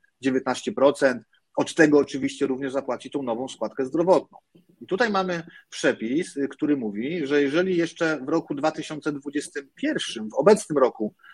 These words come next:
dokonamy wykupu prywatnie takiego samochodu, nie przekażemy go do prowadzonej działalności gospodarczej,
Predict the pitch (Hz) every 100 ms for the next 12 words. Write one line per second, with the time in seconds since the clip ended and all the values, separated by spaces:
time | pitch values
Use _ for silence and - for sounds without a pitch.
0 | - - 143 - 156 156 147 139 - 185
1 | 160 143 151 147 180 - 147 131 127 123
2 | - 123 113 107 110 165 202 _ - _
3 | 143 - 156 156 170 240 180 143 - 127
4 | 127 131 131 127 127 123 120 131 123 -
5 | 117 104 - 135 196